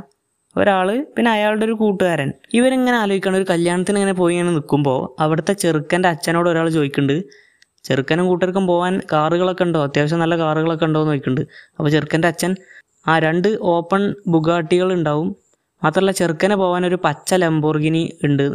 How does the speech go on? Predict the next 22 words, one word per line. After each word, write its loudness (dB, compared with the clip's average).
സെറ്റാക്കിയിട്ടുണ്ട് -2
എന്ന് 0
പറഞ്ഞ്. -2
അപ്പം 0
ഞാനീ 0
പറഞ്ഞ 0
ഈ 0
ചങ്ങായും 0
അവൻ്റെ 2
കൂട്ടുകാരനും 0
ഇങ്ങനെ 0
ആലോചിക്കുകയാണ്, 0
ഈ 2
കാറുകൾക്കൊക്കെ 0
എന്തുകൊണ്ടാണ് 0
ഇംഗ്ലീഷ് 0
പേരുകൾ? 0
അത് 0
അവർ 0
കണ്ടുപിടിച്ചോണ്ടല്ലേ, 0
നമ്മുടെ 0
കേരളത്തിൽ 0